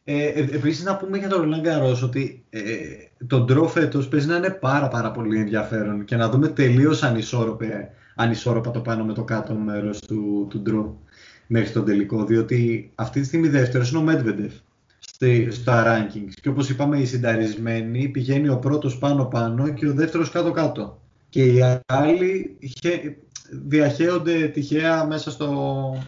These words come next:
στους, ε, στο πλέγμα των άλλων εκατόν είκοσι έξι. Και αυτή τη στιγμή ο Medvedev θα είναι ο αρχηγός, εισαγωγικά, του κάτω πλέγματος. Και το ερώτημα είναι, αφού ο Medvedev, ε,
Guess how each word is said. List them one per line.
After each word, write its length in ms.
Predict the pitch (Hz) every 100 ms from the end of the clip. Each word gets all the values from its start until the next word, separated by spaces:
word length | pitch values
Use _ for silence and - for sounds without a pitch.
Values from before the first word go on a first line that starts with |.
| - _ - -
στους, 360 | 131 123 147 135
ε, 440 | 147 143 120 113
στο 180 | 123 147
πλέγμα 400 | 131 135 135 139
των 180 | 131 131
άλλων 180 | 135 131
εκατόν 280 | 127 127 127
είκοσι 360 | 135 123 135
έξι. 480 | 123 117 123 - 135 - - _ _ _ _ _ _ _
Και 200 | - 131 127 127 123 123 123 123 120 117 - _
αυτή 220 | - 127
τη 60 | 160
στιγμή 200 | 180 165
ο 100 | 170
Medvedev 300 | 190 165 139
θα 180 | 135 135
είναι 480 | 127 123 120 120 - - _ _ _
ο 300 | - 123 123
αρχηγός, 680 | 120 120 - 117 123 123 120
εισαγωγικά, 800 | 117 120 113 107 - 120 110 101
του 120 | -
κάτω 280 | 120 117 113
πλέγματος. 680 | 113 113 101 107 107 101 - _ _ _ _ _ _
Και 160 | - 151
το 140 | 156 151 _
ερώτημα 500 | - 156 180 185 185
είναι, 160 | 190 185
αφού 240 | 160 -
ο 100 | 180 175
Medvedev, 460 | 175 170 170 180 - - -
ε, 40 | -